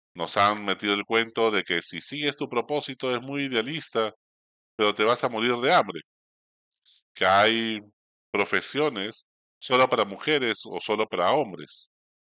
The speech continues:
Que recién uno busca satisfacer sus necesidades superiores, como la búsqueda de la felicidad o el sentido de la vida, cuando has satisfecho tus necesidades básicas de alimentación y seguridad,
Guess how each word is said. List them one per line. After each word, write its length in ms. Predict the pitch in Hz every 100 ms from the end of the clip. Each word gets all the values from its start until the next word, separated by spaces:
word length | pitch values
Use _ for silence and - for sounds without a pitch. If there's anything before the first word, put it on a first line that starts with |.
| _ _ _ _ _ _ _ _ _
Que 120 | 127
recién 420 | 123 120 160 170 165
uno 280 | 156 151
busca 440 | 147 151 - 151 143
satisfacer 600 | 127 117 104 104 131 131
sus 160 | 139
necesidades 560 | 127 113 101 104 107 -
superiores, 720 | 123 90 101 127 110 120 - _ _ _ _ _ _
como 180 | 101 95
la 80 |
búsqueda 320 | 95 113 - 117
de 80 |
la 60 | 104
felicidad 580 | 98 87 - 90 107 135
o 40 |
el 80 | 90
sentido 340 | - 85 101
de 60 | 101
la 100 | -
vida, 280 | 107 110 110 _ _ _ _ _
cuando 240 | 92 90
has 80 | 107
satisfecho 460 | 127 101 - 110 123
tus 120 | 120
necesidades 540 | 104 - - 95 107
básicas 500 | 98 139 151 127 -
de 80 | 90
alimentación 640 | 90 85 80 80 - 117 117
y 60 |
seguridad, 480 | 98 82 85 101 180